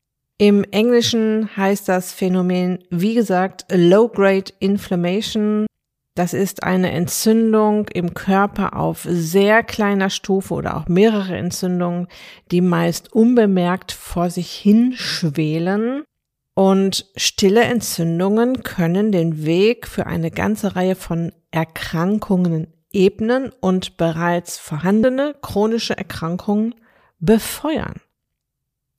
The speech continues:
Ich werde mich hier im Podcast in den nächsten Episoden auf den Begriff stille Entzündungen festlegen. Vielleicht sage ich auch mal niedriggradige Entzündungen.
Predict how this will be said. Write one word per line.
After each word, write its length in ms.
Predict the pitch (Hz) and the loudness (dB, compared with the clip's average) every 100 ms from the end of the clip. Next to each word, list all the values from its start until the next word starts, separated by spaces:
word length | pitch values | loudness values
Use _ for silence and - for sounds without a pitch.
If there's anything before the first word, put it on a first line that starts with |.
| 220 | -4
Ich 140 | 233 | 2
werde 300 | 233 240 233 | 6 6 6
mich 220 | 226 233 | 4 2
hier 600 | - 220 214 208 208 202 - - | 0 2 4 4 4 0 -4 -2
im 800 | 202 202 202 196 196 190 190 196 _ _ _ _ | 0 2 2 2 2 0 -2 -6 _ _ _ _
Podcast 840 | - 214 214 - - 196 202 208 - | -6 -4 -4 -8 -2 2 2 0 -2
in 140 | 196 | -2
den 140 | 196 185 | 0 0
nächsten 480 | 196 - - 185 | -2 -4 -4 -2
Episoden 880 | 175 - 185 175 185 190 190 185 185 - | -4 -2 -4 -2 -2 -2 -2 -2 -2 -6
auf 540 | - 175 175 180 - - | -4 0 0 -2 -10 -6
den 120 | 185 180 | -2 0
Begriff 300 | 180 180 175 | 0 -2 -2
stille 760 | - - - 247 247 233 226 | -4 -4 0 2 4 2 2
Entzündungen 1300 | 190 202 - 220 220 208 202 202 202 196 202 - _ _ | -2 -6 -2 -2 2 0 2 0 0 0 -2 -8 _ _
festlegen. 840 | - 226 - 240 240 240 226 220 - _ _ _ | -6 -6 -4 -4 -2 -2 -4 -6 -8 _ _ _
Vielleicht 300 | 175 190 196 | -2 -2 0
sage 160 | 180 | -2
ich 140 | 180 180 | 0 -2
auch 80 | |
mal 120 | 170 165 | -2 0
niedriggradige 800 | 202 240 220 208 175 185 185 | 2 2 0 -2 -2 0 -2
Entzündungen. 720 | 170 175 - 175 170 165 165 | -4 -4 -4 -4 -4 -4 -8